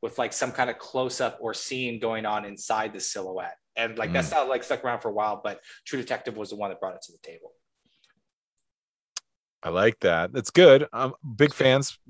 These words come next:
Speaker 2: of True Detective. All, all three seasons, right?
Speaker 1: Yeah.
Speaker 2: We, we liked all of them.
Speaker 1: Fourth one coming out. Yeah. Two gets shat on all the time.
Speaker 2: We,
Speaker 1: Save
Speaker 2: yes.
Speaker 1: it. Save it.
Speaker 2: Yeah, yeah,
Speaker 1: It's
Speaker 2: yeah.
Speaker 1: good.
Speaker 2: Take, take that,
Speaker 1: Get
Speaker 2: take
Speaker 1: out.
Speaker 2: those opinions and
Speaker 1: Get
Speaker 2: go
Speaker 1: out.
Speaker 2: off.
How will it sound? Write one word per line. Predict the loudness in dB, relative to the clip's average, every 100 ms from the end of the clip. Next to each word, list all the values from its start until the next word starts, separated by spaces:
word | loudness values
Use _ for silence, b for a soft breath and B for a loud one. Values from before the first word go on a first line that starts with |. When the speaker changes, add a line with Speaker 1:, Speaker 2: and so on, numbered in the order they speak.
| -20 _ 0
Speaker 2:
of | 2 2
True | -2
Detective. | -4 4 4 6 2 -2 4
All, | 4 4
all | 4 2
three | 4 -2
seasons, | -2 -10 -14 2
right? | 4 4 0 _ _ _ _ _
Speaker 1:
Yeah. | 0 4
Speaker 2:
We, | 6
we | 8 12
liked | 12 10
all | 8 8
of |
them. | 2 -14 _ 0
Speaker 1:
Fourth | 2 2
one | -2
coming | 0 2
out. | 4
Yeah. | 4 B B
Two | 0 2
gets | 2 0
shat | 4 4
on | 6 6
all | 4
the | 0
time. | 2 2 2 -2
Speaker 2:
We, | 4 8 8 8
Speaker 1:
Save |
Speaker 2:
yes. | 8 6 4
Speaker 1:
it. | _ _ _ _
Save | 2 2
it. | 0
Speaker 2:
Yeah, | -6 -6 -6
yeah, | -4
Speaker 1:
It's | -2 -2
Speaker 2:
yeah. |
Speaker 1:
good. | -4 _ _ 6
Speaker 2:
Take, | 6 6
take | 4 8
that, | 10 10
Speaker 1:
Get | 8 8
Speaker 2:
take | 6
Speaker 1:
out. | 8
Speaker 2:
those | 10
opinions | 10 8 8 6 6 0 b b b
and | 4
Speaker 1:
Get | 6 12
Speaker 2:
go | 12
Speaker 1:
out. | 12
Speaker 2:
off. | 12 12 8